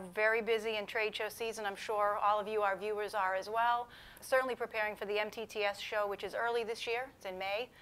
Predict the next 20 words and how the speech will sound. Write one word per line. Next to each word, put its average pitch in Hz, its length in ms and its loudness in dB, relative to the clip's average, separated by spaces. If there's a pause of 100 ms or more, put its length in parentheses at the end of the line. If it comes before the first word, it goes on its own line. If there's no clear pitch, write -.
(260)
in 196 80 -10
Phoenix. 214 460 -8
So, 190 340 -4 (480)
uh, 196 220 6
whether 214 240 0
you're 208 220 4
attending 247 480 0
or 196 100 2
planning 214 420 -2
your 196 440 0
participation 208 580 -6
as 185 160 -4
an 190 80 -8
exhibitor, 190 460 0
now 202 260 2
is 190 140 -2
the 196 80 -6
busy 202 260 -2
time 208 360 -2
to 185 200 -4